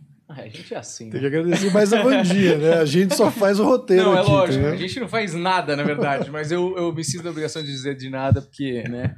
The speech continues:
Speaker 1: é pra eu me sentir um pouco melhor. O
Speaker 2: Que legal, Amanda, hein? Que
Speaker 1: Amanda
Speaker 2: legal, e bateu bastante também.
Speaker 1: é, emocionou.
Speaker 2: Emocionou, emocionou.
Speaker 1: É.
Speaker 2: E ela teve, ela teve um negócio no joelho esses tempos, não teve? Que ela teve que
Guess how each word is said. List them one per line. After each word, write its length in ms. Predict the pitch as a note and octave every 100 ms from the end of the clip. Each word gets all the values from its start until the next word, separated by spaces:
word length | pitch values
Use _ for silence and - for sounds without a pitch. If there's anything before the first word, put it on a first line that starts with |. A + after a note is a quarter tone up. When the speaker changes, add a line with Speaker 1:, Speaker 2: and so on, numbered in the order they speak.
| -
Speaker 1:
é 60 |
pra 160 | - C3+
eu 80 | C3+
me 140 | C#3
sentir 320 | - C#3 -
um 20 |
pouco 220 | C3 C#3+ D#3+
melhor. 280 | C3+ G#2+ F#2 - F2+ - - _ -
O 440 | D3 D3+ D3 D3
Speaker 2:
Que 20 | C#3+
legal, 360 | - C#3 B2+
Amanda, 420 | B2 A#2 A2+ A2+ B2
hein? 240 | C#3 D3
Que 320 | B2+ G#2+ -
Speaker 1:
Amanda 200 | B2+ C#3
Speaker 2:
legal, 260 | D3+ C3 B2+
e 40 | B2
bateu 300 | B2+ A2+ C#3+
bastante 500 | D#3 - C#3+ C3+ A#2+
também. 300 | C3 A#2+ A#2+
Speaker 1:
é, 240 | B2 C3+
emocionou. 680 | D#3+ G3 - D#4+ F3+ F#3 - -
Speaker 2:
Emocionou, 640 | B2 B2+ F#3+ A3+ D3+ C#3+
emocionou. 600 | C3 B2+ A2 G3+ D#3 B2+
Speaker 1:
É. 60 | B2+ _ _ - - - - _ -
Speaker 2:
E 420 | C#3+ F#3 G#3+ E3 D#3+
ela 360 | C3+ C3+ C3+
teve, 600 | C3+ D3+ C#3+ D#3+ E3 E3
ela 140 | D#3+ C3
teve 340 | D#3 D#3+ F3
um 80 | D3+
negócio 340 | C#3 A#2+ B2
no 120 | C#3 E3
joelho 320 | E3 G#3+ G3+
esses 200 | - A2+
tempos, 300 | B2 A2 G#2
não 100 | G#2
teve? 280 | D#3 G#3 D#3
Que 80 |
ela 100 | A2+
teve 220 | G#2+ A2+ A2+
que 360 | - G#2+ G2+